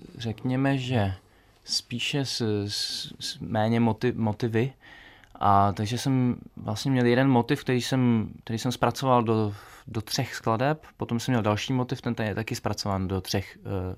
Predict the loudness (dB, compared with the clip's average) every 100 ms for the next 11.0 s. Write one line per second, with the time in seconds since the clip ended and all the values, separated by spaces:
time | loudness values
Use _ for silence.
0 | -14 -16 -2 2 2 -2 -10 -20 -20 -20
1 | -20 -20 -20 _ 0 0 2 4 6 4
2 | 2 0 2 4 4 4 0 0 -2 -4
3 | -4 -2 -2 0 0 2 0 -2 -2 0
4 | -2 -4 -12 -10 -4 -4 -4 -8 -8 -4
5 | -2 -2 -4 -6 -4 -4 -4 -4 0 0
6 | -2 0 2 2 2 2 2 0 -4 -8
7 | -10 -16 -20 -20 -20 -20 _ -2 0 4
8 | 4 4 6 4 4 -4 -10 -12 -14 -16
9 | -12 -6 -4 0 2 2 2 2 2 2
10 | 2 2 4 8 8 6 4 4 0 -6